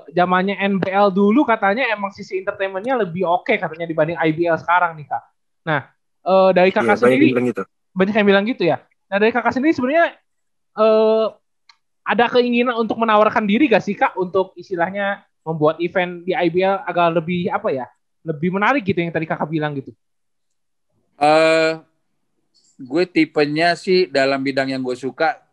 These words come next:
Speaker 3: gue nawarin di, gue jemput bola untuk hal-hal tertentu doang sih.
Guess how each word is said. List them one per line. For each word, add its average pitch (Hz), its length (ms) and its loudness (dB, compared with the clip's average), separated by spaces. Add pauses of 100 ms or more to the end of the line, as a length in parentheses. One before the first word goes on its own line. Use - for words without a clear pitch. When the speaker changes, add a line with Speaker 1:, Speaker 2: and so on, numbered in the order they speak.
(360)
Speaker 3:
gue 135 240 -2
nawarin 123 480 -2
di, 120 280 -8
gue 131 280 0
jemput 143 320 -4
bola 139 320 2
untuk 147 160 -4
hal-hal 120 400 -4
tertentu 123 360 -8
doang 120 240 0
sih. 92 280 -16